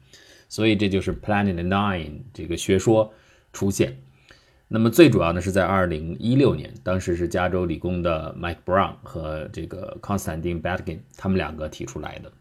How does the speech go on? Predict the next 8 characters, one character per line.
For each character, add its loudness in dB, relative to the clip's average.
认 8
为 6
太 2
阳 4
系 0
其 -2
实 0
是 0